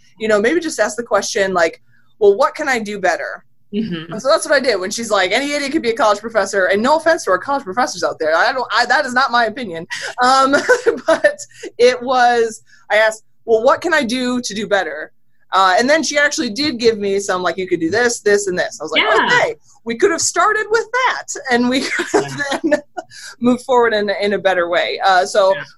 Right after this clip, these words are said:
Speaker 1: what I learned is, like, don't give feedback in that way. Uh,
Speaker 2: Yeah.
Speaker 1: make sure it's always constructive and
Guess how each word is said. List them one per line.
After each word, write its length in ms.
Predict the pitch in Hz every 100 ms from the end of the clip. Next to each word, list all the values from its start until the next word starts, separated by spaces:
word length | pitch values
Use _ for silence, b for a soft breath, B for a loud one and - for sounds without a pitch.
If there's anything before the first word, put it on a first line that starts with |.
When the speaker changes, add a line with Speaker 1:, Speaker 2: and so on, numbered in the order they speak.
| B
Speaker 1:
what 140 | 202 226
I 160 | 269 294
learned 280 | 240 226 220
is, 120 | 220
like, 240 | 196 190 196
don't 240 | 240 269 247
give 160 | 254
feedback 460 | - 240 190 196 -
in 140 | 202
that 220 | 185 180 175
way. 420 | 190 175 247 311 b b -
Uh, 140 | 185 196
Speaker 2:
Yeah. 100 | 143
Speaker 1:
make 140 | 214
sure 120 | 269 208
it's 100 | 202
always 300 | 220 226 202
constructive 800 | - 175 170 165 160 180 165 165 175 -
and 300 | 180 180 175